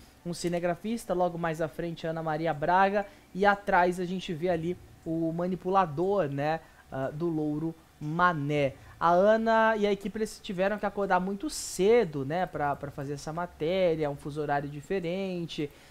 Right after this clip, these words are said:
Temos a imagem, acho que a gente tem a imagem, a imagem completa, né, diretor?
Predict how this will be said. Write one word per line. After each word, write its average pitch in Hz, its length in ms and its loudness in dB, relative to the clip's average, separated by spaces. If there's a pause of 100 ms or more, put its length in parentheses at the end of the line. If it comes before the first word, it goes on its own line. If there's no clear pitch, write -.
(200)
Temos 302 300 0
a 190 100 4
imagem, 185 520 0
acho 226 180 -6
que 285 80 -6
a - 20 -2
gente 269 220 -6
tem 285 160 -2
a 277 100 0
imagem, 254 500 0
a 190 80 -4
imagem 208 680 -4
completa, 226 540 0
né, 220 140 -2
diretor? 160 540 -4